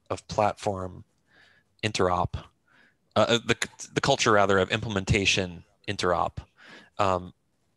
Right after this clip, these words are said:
like, for example, there's a, there's a s-, fairly recent feature in, uh, Common Lisp called package local nicknames. And that's, in Clojure, we've had that from the beginning, and that's the ability to give pack-, uh, namespaces aliases.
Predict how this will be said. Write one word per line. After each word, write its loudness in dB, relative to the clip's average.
like, 2
for 0
example, -2
there's -2
a, -4
there's -2
a -2
s-, 0
fairly 2
recent -2
feature -2
in, -8
uh, -10
Common -4
Lisp -10
called -6
package -4
local -2
nicknames. -4
And 0
that's, 2
in -2
Clojure, 4
we've 2
had 2
that -2
from -8
the -8
beginning, -4
and -8
that's -4
the -2
ability 2
to -4
give -4
pack-, -2
uh, 2
namespaces -4
aliases. -4